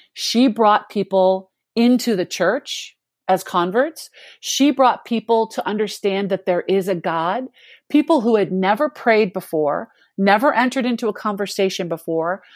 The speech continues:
When Courtney was in the hospital and I would put out on social media that we needed prayers,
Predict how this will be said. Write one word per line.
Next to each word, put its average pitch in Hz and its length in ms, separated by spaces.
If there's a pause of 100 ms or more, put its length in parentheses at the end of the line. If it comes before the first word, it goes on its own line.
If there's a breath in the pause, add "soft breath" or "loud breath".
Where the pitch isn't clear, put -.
(160 soft breath)
When 196 120
Courtney 262 400
was 277 180
in 262 100
the 254 60
hospital 196 760
and 175 140
I 202 140
would 220 140
put 214 160
out 196 160
on 208 140
social 190 320
media 185 320
that 185 140
we 175 120
needed 185 320
prayers, 165 480